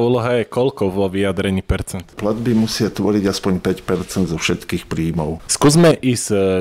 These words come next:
Speaker 1: k ekoschémam. To je oblasť, ktorá je akoby nová v strategickom pláne. Poľnohospodári získavajú peniaze za to, že robia niečo navyše, je to dobrovoľná schéma. Skúsme si povedať niečo k nej.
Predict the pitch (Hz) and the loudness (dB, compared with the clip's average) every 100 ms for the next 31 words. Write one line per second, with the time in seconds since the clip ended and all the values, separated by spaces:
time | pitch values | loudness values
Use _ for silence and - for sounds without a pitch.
0 | 92 - 110 107 110 - - 117 131 143 | -2 -8 -8 -4 -4 -4 -2 0 0 -2
1 | 139 120 110 110 117 107 - 113 110 107 | 0 0 0 0 -2 -2 -6 -4 -2 -4
2 | 104 110 98 90 95 120 127 - 113 110 | -4 -6 -6 -4 -2 -2 -2 -4 -6 -4
3 | 113 107 - - 113 107 95 - 98 98 | -6 -8 -12 -4 -4 -4 -8 -6 -2 0
4 | 107 117 139 151 - - 113 120 117 - | -2 -2 -2 -4 -10 -2 0 2 0 -2
5 | 120 110 110 101 104 - 117 107 107 107 | -2 0 0 -2 -6 -6 -4 0 0 0
6 | 104 101 - 104 104 104 95 101 90 - | -2 -6 -6 -2 0 -2 -2 -4 -4 -12
7 | _ _ 92 92 90 - 110 135 151 147 | _ _ -10 -6 -6 -4 -2 -2 -2 -10
8 | 139 101 95 92 90 98 95 98 95 92 | -18 -6 -4 -2 0 0 0 -2 -4 -6
9 | 82 87 107 - - 143 135 95 - 85 | -4 -4 -4 -2 0 0 0 -2 -4 -4
10 | 95 101 107 110 113 117 117 - - 123 | -4 -2 -2 0 0 -2 -4 -6 -2 0
11 | 131 143 147 - - 113 104 110 - 104 | 0 -2 -4 -12 -8 -4 -2 -2 -2 -4
12 | - 98 92 95 90 87 - - - 82 | -4 -4 -4 -6 -8 -10 -12 -14 -12 -12